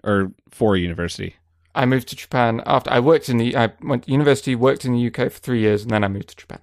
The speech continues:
Speaker 1: Oh, okay. And then, uh, recent, well, especially, like, it was, like, right after you moved, you moved to the U S, and then you started this podcast, right?
Speaker 2: Yeah, I,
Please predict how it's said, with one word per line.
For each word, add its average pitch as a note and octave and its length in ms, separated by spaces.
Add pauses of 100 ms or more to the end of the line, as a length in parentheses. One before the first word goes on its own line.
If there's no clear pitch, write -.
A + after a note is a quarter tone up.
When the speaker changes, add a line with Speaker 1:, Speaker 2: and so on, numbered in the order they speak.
Speaker 1:
Oh, F3 160
okay. E2 280 (520)
And B2 160
then, C3 320 (760)
uh, F#2 340
recent, D3+ 400
well, A#2 340 (320)
especially, B2+ 480
like, G2+ 160 (240)
it A2+ 60
was, A2+ 100
like, A#2+ 120
right A#2 240
after A#2 320
you G2 200
moved, F#2 420 (260)
you B2 140
moved C3+ 180
to C3 80
the G#2+ 100
U G#2+ 240
S, F2+ 340 (120)
and G#2 140
then G#2+ 120
you F#2+ 100
started F#2 300
this E2 160
podcast, - 540
right? E2 200 (340)
Speaker 2:
Yeah, B2 200
I, A#2 140